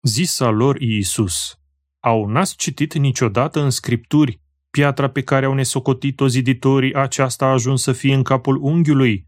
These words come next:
de la Domnul a fost aceasta și este lucru minunat în ochii noștri”? De aceea vă spun că împărăția lui Dumnezeu se va lua de la voi și se va da neamului care va face roadele ei.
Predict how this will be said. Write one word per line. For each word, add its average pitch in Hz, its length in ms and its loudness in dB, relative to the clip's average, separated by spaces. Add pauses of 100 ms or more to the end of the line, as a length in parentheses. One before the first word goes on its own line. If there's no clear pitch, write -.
de 135 160 0
la 135 140 2
Domnul 143 420 2
a 135 60 4
fost - 280 -2
aceasta 139 540 -2
și 135 280 0
este 139 260 0
lucru 135 320 0
minunat 127 460 2
în 131 120 0
ochii 131 200 -2
noștri”? 131 600 0 (560)
De 160 200 2
aceea 170 340 2
vă 139 140 -2
spun 123 540 -2 (140)
că 160 100 0
împărăția 185 540 2
lui 170 140 4
Dumnezeu 160 400 2
se 147 160 -2
va 143 140 2
lua 175 240 2
de 147 120 0
la 139 120 4
voi 131 360 2
și 170 180 -2
se 180 140 0
va 175 140 2
da 185 160 2
neamului 170 420 2
care 170 200 0
va 160 140 0
face 170 320 -2
roadele 165 380 2
ei. 139 580 0